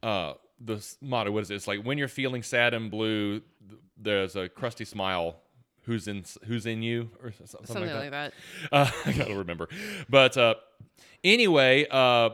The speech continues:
Speaker 1: Bart says, "Well, you may know his motto, but you're not Krusty." And he reaches up,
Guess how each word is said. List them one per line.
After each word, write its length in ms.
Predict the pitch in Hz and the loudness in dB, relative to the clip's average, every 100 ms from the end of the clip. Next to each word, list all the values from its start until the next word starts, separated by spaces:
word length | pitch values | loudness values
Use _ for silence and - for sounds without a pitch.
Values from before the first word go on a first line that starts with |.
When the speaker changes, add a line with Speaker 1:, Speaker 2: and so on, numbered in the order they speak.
| - | -2
Speaker 1:
Bart 320 | 123 151 208 | 2 6 6
says, 200 | - 147 | 4 0
"Well, 200 | 120 156 | 4 4
you 160 | 185 254 | 4 2
may 200 | 247 190 | 4 4
know 140 | 165 143 | 6 4
his 100 | 123 | 4
motto, 340 | 151 139 117 | 4 4 4
but 120 | 113 | 2
you're 140 | 135 170 | 2 2
not 220 | 160 131 | 0 0
Krusty." 420 | 143 131 - 87 | 2 0 0 -6
And 100 | 101 | -4
he 80 | 120 | -2
reaches 340 | 135 226 208 160 | 0 0 0 2
up, 320 | 147 - | 2 2